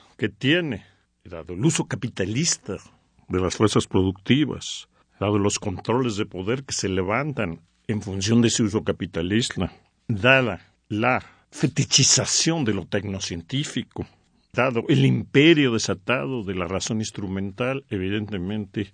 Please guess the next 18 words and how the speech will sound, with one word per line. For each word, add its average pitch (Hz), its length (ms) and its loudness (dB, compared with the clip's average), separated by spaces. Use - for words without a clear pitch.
ese 113 360 0
entrismo, 127 760 0
esa 90 580 -6
inserción 104 840 0
en 98 140 -2
el 135 100 2
proceso 113 720 -4
tiene 107 320 0
que 95 340 0
justamente 90 880 -4
desmontar 113 840 4
toda 101 340 -2
esa 82 480 -6
forma 98 1120 0
opresiva, 123 840 -2
toda - 300 -20
esa 90 240 -10
forma 95 680 -4